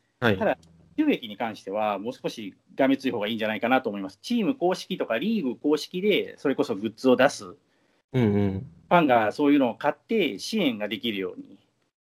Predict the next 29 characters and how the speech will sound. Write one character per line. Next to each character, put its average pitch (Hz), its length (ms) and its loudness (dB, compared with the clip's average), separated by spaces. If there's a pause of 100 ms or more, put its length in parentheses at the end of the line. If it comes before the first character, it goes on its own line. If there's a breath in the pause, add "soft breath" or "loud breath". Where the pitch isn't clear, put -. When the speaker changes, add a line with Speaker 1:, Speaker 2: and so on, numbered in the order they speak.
(880)
Speaker 2:
あ 117 240 -4
の、 101 320 -6
そ 175 140 0
う - 20 4
い - 20 2
う - 20 0
仕 - 120 -6
組 196 120 2
み 190 60 2
を 180 40 -2
作 - 160 -4
っ - 20 2
て 220 120 -2
も - 100 2
い 135 60 4
い - 20 6
ん 139 40 6
じ 117 60 0
ゃ - 40 2
な 107 100 -2
い 107 40 -12
か 120 80 0
な 156 140 2
と 104 80 0
思 95 120 -4
い - 80 -20
ま - 60 -20
す - 160 -20
ね。 104 360 -6